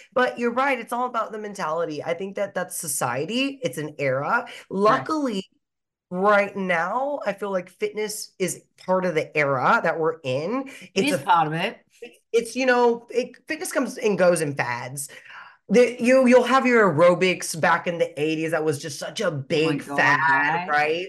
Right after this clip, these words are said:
Speaker 1: Like, you, you, you
Speaker 2: Single
Speaker 1: had that.
Speaker 2: leotards with the
Speaker 1: Oh, the
Speaker 2: G-string
Speaker 1: leotards,
Speaker 2: long
Speaker 1: James Fonda. I
Speaker 2: monkeys.
Speaker 1: mean, James Fonda was, like, the, you know, the go to all the, uh, aerobics
Speaker 2: Yep.
Speaker 1: classes, and, like, you've got that look, and that's kinda what made women believe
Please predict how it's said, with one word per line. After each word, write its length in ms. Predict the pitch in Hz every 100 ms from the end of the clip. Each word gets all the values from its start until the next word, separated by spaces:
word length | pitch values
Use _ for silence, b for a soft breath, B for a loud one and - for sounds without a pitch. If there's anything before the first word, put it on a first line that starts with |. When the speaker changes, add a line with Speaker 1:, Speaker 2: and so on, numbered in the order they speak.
| 180
Speaker 1:
Like, 320 | 175 170 - B B
you, 160 | 202 214
you, 100 | 262
you 160 | 220
Speaker 2:
Single 280 | 226 214 196
Speaker 1:
had 100 | 240
that. 400 | 214 202 208 175
Speaker 2:
leotards 460 | 233 208 190 190 175
with 160 | 175
the 60 | 170
Speaker 1:
Oh, 20 |
the 60 | 156
Speaker 2:
G-string 680 | 185 185 220 226 208 180 202
Speaker 1:
leotards, 340 | 233 240 214
Speaker 2:
long 80 | 180
Speaker 1:
James 260 | 180 220 190
Fonda. 360 | 180 185 202 440
I 80 |
Speaker 2:
monkeys. 140 | 403 -
Speaker 1:
mean, 160 | 427 427 480 440
James 180 | 508 254
Fonda 220 | 247 240 392
was, 120 | 415
like, 200 | 381 339
the, 200 | 262 320 -
you 140 | 220
know, 160 | 214 208
the 200 | 175 175 175
go 280 | 220 208 220
to 100 | 208
all 240 | 214 220
the, 260 | 214 202 208
uh, 240 | 208 208
aerobics 640 | 190 208 214 220 202 196 -
Speaker 2:
Yep. 120 | 208 202 _ 214
Speaker 1:
classes, 440 | 208 - 214 196
and, 80 | 202
like, 160 | 202 196
you've 160 | 208
got 340 | 220 208 165 156
that 340 | 185 196 185
look, 360 | 190 202 208 196
and 120 | 170
that's 220 | 185 185
kinda 300 | - 240 254
what 340 | 208 196 175
made 320 | 185 175 175 147
women 760 | 143 156 180 185 156 143 147
believe 600 | 151 143 151 143 143 139